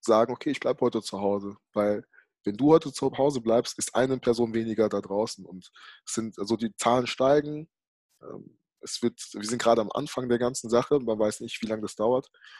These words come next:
Deswegen müssen wir schon mal vorbeugen und sagen, „Lasst uns doch jetzt schon mal anfangen.“ Dann sind die Krankenhäuser nicht überfüllt, dann sind, äh, viel mehr Menschen gesichert. Also, ja,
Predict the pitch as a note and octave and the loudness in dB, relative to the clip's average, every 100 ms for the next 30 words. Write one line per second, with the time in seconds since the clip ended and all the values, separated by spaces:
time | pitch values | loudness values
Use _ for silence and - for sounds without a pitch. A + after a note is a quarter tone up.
0 | - _ _ - A#2 A2+ A2+ A2+ - A2 | -20 _ _ -6 -2 0 -2 -6 -4 2
1 | B2+ C3 - - - - A#2 A2+ - - | 4 4 2 -6 -12 -6 0 2 0 -4
2 | - - - - B2 C#3+ C3+ C3+ B2+ A#2 | -18 -20 -16 0 4 4 4 4 2 -4
3 | A#2 A2+ A2+ G#2+ - B2 B2+ - B2+ - | 2 2 0 -6 -4 -2 -2 -6 -8 -6
4 | A2 B2+ - A#2 A2+ A2+ A#2+ A2+ A#2 C3 | 0 -2 -2 -4 -4 -4 -8 -10 -12 -16
5 | _ _ _ _ _ _ _ _ _ _ | _ _ _ _ _ _ _ _ _ _
6 | _ _ _ G#2 G#2+ A2+ A#2 - B2+ C3 | _ _ _ -6 -6 -6 -4 -2 -2 2
7 | B2+ B2 B2 - A#2+ - B2 A#2+ - _ | 2 2 -2 -2 -4 0 0 0 -6 _
8 | - - - _ F#2+ G2 G#2 G2+ - G2+ | -20 -20 -20 _ -10 -8 -10 -10 -8 -6
9 | G2+ G2 - _ _ _ _ _ _ - | -6 -6 -10 _ _ _ _ _ _ -12
10 | - C#3 B2+ A#2+ A#2 A2 G2+ G2+ G2+ F#2+ | -6 0 2 0 -2 -6 -6 -8 -8 -10
11 | G2 G2+ G#2+ G#2 _ _ _ _ _ _ | -8 -2 -2 -2 _ _ _ _ _ _
12 | _ _ _ _ _ _ _ _ _ _ | _ _ _ _ _ _ _ _ _ _
13 | - - G#2+ A#2+ | -14 -4 -2 -2